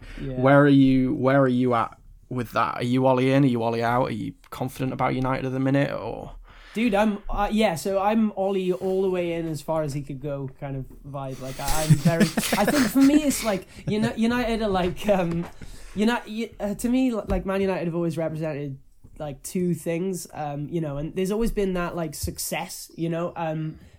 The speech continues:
Speaker 1: th-, there's always been that kind of, like, you know, that joke about, like, glory hunting and, and stuff like that, because there was such a, a long slew of, like, Manchester United,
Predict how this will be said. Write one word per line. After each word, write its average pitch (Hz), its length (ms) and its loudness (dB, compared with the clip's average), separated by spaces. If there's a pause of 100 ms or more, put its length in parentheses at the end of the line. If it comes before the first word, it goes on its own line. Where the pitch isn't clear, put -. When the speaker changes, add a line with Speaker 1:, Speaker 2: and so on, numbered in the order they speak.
(120)
Speaker 1:
th-, 175 160 -4
there's 175 160 -2
always 180 180 0
been 165 220 -4
that 156 240 -6
kind 156 160 -6
of, 143 80 -6
like, 143 240 -6
you 156 80 -4
know, 139 120 -4
that 135 220 -8
joke 143 220 -8
about, 139 240 -6
like, 135 220 -10
glory 151 340 -4
hunting 139 420 -6
and, 135 140 -4
and 139 120 -8
stuff 143 220 -8
like 139 120 -8
that, 135 120 -6
because 139 300 -6
there 170 120 0
was 170 160 -2
such 190 240 -4
a, 160 240 -2 (400)
a 170 80 -4
long 170 460 2
slew 175 500 0
of, 143 140 -6
like, 143 220 -6 (200)
Manchester 151 600 -6
United, 143 320 -6